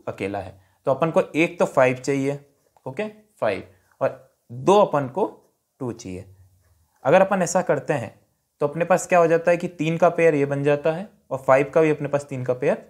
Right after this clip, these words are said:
बन जाता है, ठीक है। अब इससे क्या होगा, इनको अपन मल्टीप्लाई कर लेते हैं,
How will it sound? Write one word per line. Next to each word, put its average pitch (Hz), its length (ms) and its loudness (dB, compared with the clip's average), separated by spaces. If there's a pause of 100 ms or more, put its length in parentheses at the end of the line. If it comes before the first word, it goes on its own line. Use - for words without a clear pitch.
(380)
बन 113 160 -8
जाता 98 300 -6
है, 101 140 -14 (360)
ठीक - 200 -8
है। 95 80 -6 (840)
अब 147 180 4
इससे 180 220 -2
क्या 185 140 4
होगा, 175 280 2 (140)
इनको 147 180 0
अपन 160 140 -2
मल्टीप्लाई 151 400 0
कर 165 100 2
लेते 160 260 0
हैं, 160 180 -8